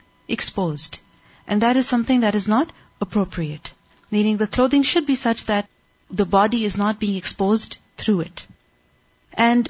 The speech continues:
we also learned in the second hadith that the Prophet sallallahu alaihi wasallam forbade samma style of sitting, as well as the second one was ihtiba. وَأَنْ يَحْتَبِيَ الرَّجُلُ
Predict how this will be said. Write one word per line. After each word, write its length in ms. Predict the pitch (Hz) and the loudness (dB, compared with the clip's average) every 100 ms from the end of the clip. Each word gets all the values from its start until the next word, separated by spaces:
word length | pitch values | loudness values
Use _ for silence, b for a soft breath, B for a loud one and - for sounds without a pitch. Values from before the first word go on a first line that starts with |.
| - | 2
we 140 | 247 | 4
also 260 | 262 269 302 | 4 4 2
learned 220 | 269 277 | 4 2
in 80 | 214 | 0
the 80 | 214 | 0
second 300 | 262 285 277 | 0 2 2
hadith 320 | 233 214 240 | 2 0 0
that 80 | 233 | -2
the 60 | |
Prophet 300 | 214 233 254 | 0 0 0
sallallahu 360 | 254 214 208 208 | 0 0 2 0
alaihi 100 | 214 | 0
wasallam 200 | 226 226 | -2 -2
forbade 460 | - 202 214 302 - B | 0 2 4 2 0 B
samma 560 | - - 214 220 277 285 | -6 0 2 4 2 0
style 400 | - 254 254 269 | -2 2 2 2
of 160 | 269 | 0
sitting, 440 | - - 269 330 311 | -2 -2 0 2 2
as 160 | 233 | 0
well 160 | 233 226 | 2 2
as 280 | 269 349 - _ _ _ _ _ - | 4 2 -4 _ _ _ _ _ -8
the 80 | 208 | -2
second 340 | 226 226 240 | -2 0 0
one 180 | 220 214 | 0 2
was 320 | 226 359 - _ _ _ _ _ _ _ _ | 0 -2 -6 _ _ _ _ _ _ _ _
ihtiba. 720 | 247 - - 214 196 175 - - _ _ _ _ _ _ - | 0 0 2 2 4 2 -2 -20 _ _ _ _ _ _ -4
وَأَنْ 460 | 196 - 226 220 | -2 0 2 2
يَحْتَبِيَ 480 | 208 - 262 240 233 | 0 0 0 2 0
الرَّجُلُ 400 | 208 220 220 254 | 2 0 2 0